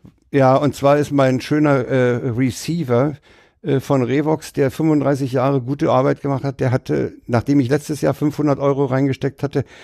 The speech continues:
hatte er jetzt wieder die an-, äh, die unangenehme, äh, Sache gezeigt, dass er sich mit einem Knall und unangenehmem Geruch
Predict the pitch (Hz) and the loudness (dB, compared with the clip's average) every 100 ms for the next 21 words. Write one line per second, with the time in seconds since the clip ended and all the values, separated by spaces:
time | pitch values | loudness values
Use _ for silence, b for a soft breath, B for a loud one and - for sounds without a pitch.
0 | B B B 123 131 123 127 123 127 165 | B B B -2 2 2 2 0 -4 0
1 | 135 120 - - 160 - 120 117 107 - | 0 0 -4 -4 -4 -2 0 0 -2 -2
2 | 131 131 123 123 131 127 - b b b | 2 2 2 0 2 0 -2 b b b
3 | b 131 127 127 120 123 131 139 127 - | b 0 2 2 0 0 0 -2 -2 0
4 | 127 127 120 131 117 117 127 131 123 113 | -2 0 0 0 -2 -2 -4 0 -2 -2
5 | - 135 123 131 - 139 131 - _ 139 | -6 -2 2 2 2 0 -2 -6 _ 0
6 | 139 131 127 127 135 123 123 117 165 143 | 2 2 2 2 2 2 0 2 0 0
7 | - | -4